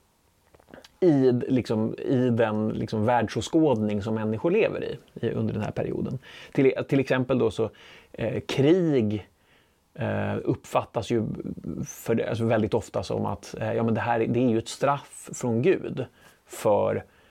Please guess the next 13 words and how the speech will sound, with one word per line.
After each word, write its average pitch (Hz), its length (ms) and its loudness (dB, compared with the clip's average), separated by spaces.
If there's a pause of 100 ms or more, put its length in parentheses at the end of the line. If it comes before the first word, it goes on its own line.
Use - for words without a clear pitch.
(300)
för - 140 -2
våra 110 240 2
synders 117 340 -4
skull. - 280 2 (540)
För 107 300 2
att, - 420 -4
eh, - 200 -6
vi 117 220 2
inte 104 260 2
har 98 100 0
kunnat - 500 -8 (340)
leva 113 340 2
upp - 360 -2